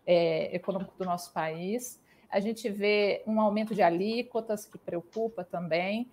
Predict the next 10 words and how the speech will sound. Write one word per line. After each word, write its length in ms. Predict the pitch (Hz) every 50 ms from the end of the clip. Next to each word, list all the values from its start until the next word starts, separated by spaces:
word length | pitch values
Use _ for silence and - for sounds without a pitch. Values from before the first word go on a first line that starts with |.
| _ _ -
e 80 | 240 262
a 40 | 285
gente 260 | 294 277 277 - 262
vê 200 | 240 233 247 247
com 140 | 247 - 247
muita, 880 | 233 220 233 247 262 277 302 330 311 - - 269 262 247 226 208 190 -
é, 280 | 196 196 190 185 190
com 160 | 190 - 220
muita 720 | 214 214 240 254 254 - 269 254 247 233 226 202 196 208 202
preocupação 1080 | - - 208 208 208 - - - 190 202 196 - - - 196 202 214 226 254 277 285